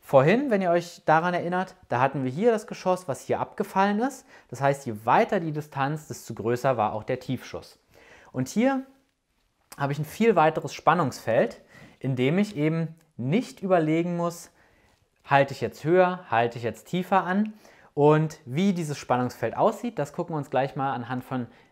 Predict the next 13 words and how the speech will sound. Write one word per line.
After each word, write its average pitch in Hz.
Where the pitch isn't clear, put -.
äh, 113
richtigen 143
Munitions-, 139
ja, 107
Schusstabellen 185
an, 196
wo 156
ihr 156
solche 139
Daten 123
eben 123
entnehmen 120
könnt. 82